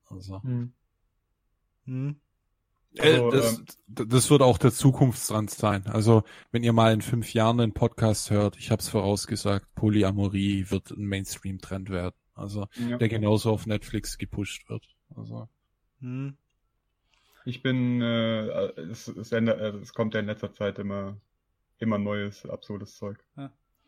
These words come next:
Speaker 3: Da gab
Speaker 2: Ähm.
Speaker 3: es ja auch vom Y-Kollektiv diese eine Doku über Polyamorie,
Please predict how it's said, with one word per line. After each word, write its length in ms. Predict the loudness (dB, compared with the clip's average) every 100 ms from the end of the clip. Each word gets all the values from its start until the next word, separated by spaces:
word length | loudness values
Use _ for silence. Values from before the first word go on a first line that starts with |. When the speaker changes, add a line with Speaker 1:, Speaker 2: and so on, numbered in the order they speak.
| _ _ _ _ -6
Speaker 3:
Da 100 | 0
gab 240 | 2 2
Speaker 2:
Ähm. 20 |
Speaker 3:
es 400 | 0 -4 -6 -12
ja 220 | -10 -8 -2
auch 280 | 0 0 -6
vom 320 | -14 -10 0
Y-Kollektiv 880 | 2 2 -4 -10 -10 -12 -16 -16 -14
diese 340 | -12 -10 -8
eine 260 | -4 -4 -4
Doku 460 | -4 -6 -6 -8
über 220 | -6 -4 -6
Polyamorie, 1040 | -4 -6 -4 -6 -8 -8 -10 -8 -10